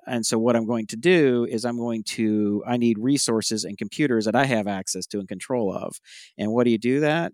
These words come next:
What, one way to do that is to either steal it somehow, right? Another way is it to use, um, um, blackmailing people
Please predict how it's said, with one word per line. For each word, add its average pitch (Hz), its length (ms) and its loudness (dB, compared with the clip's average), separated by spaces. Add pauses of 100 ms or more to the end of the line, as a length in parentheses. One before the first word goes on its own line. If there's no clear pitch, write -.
What, 127 260 -4
one 131 140 0
way 123 140 4
to 117 80 0
do 139 180 0
that 113 260 2
is 107 240 -2
to 104 140 -4
either 92 200 -6
steal 117 520 0
it 95 160 -4
somehow, 90 580 -12 (480)
right? 95 360 -4 (380)
Another 131 280 2
way 104 180 2
is 104 120 -4
it 104 140 -6
to 104 120 -4
use, 101 520 -2
um, 95 340 -6 (800)
um, 104 240 -2
blackmailing 90 640 -2
people 85 480 -4